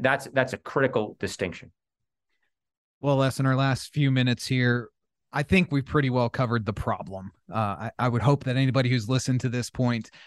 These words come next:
Speaker 2: sees this as the serious issue that it is. Your organization is called Stop Predatory Gambling. So what are some solutions? What can we look forward to? How can we maybe start to turn the tide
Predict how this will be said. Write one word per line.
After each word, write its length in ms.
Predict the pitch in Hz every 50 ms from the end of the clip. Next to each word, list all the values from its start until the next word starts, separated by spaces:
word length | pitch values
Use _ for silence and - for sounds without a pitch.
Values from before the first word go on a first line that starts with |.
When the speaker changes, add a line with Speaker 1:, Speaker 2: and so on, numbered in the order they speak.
| - _ _
Speaker 2:
sees 400 | - - - 151 151 147 135 107
this 340 | 113 131 127 123 117 - - -
as 340 | - 127 127 127 123 101
the 80 | 95 120
serious 420 | - - 127 123 120 117 113 -
issue 240 | 127 120 - - 120 113
that 160 | 113 113 110
it 120 | 113 110
is. 320 | 113 113 113 110 110 - - - - - - _ _
Your 220 | - 127 151 165 165
organization 680 | 151 156 139 139 139 135 120 131 131 131 - - 127
is 140 | 127 127 113
called 300 | - - 131 123 117 104
Stop 340 | - - - 131 123 123 -
Predatory 540 | - - 127 120 120 - 131 127 120 113 110
Gambling. 580 | 107 120 131 135 139 135 135 139 139 139 135 - - - _ _ _ _ _ _ _
So 140 | - - 147
what 160 | 143 151 170
are 60 | 165 151
some 180 | - 151 139
solutions? 580 | 127 - 127 110 110 98 - - 95 95 95 98
What 200 | 113 131 131 -
can 120 | - 143
we 120 | 135 135 131
look 180 | 123 123 -
forward 380 | - - 131 123 120 117 117 107
to? 180 | - 127 120
How 180 | 113 110 123 127
can 220 | 127 - 135 127
we 140 | 123 120 117
maybe 280 | 117 117 117 117 113 113
start 300 | - - - 120 113 104
to 100 | - 127
turn 300 | - - - 120 113 107
the 80 | 104 104
tide 440 | - - 107 104 101 95 98 95